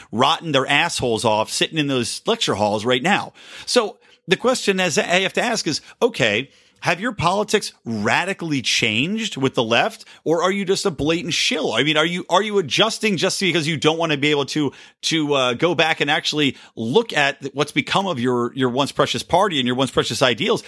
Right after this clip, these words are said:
and you're just willing to go along to get along now, and you're more afraid of the students than the students should be ever,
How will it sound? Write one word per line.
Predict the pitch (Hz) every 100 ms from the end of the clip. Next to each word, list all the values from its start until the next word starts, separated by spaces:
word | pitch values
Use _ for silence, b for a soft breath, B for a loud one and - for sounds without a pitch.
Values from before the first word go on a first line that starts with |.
| B
and | 170
you're | 190
just | 190 147
willing | 165 185
to | 170
go | 120 147 175
along | 165 135 135
to | 135
get | - 170
along | 233 151 113 107
now, | 104 95 104 139 B B B
and | 170 170
you're | 190
more | 185 196
afraid | 180 - 151 180 196
of | 147
the |
students | 139 - 254 180 175
than | 165 151
the |
students | 135 170 151 139
should | 139
be | 143
ever, | 131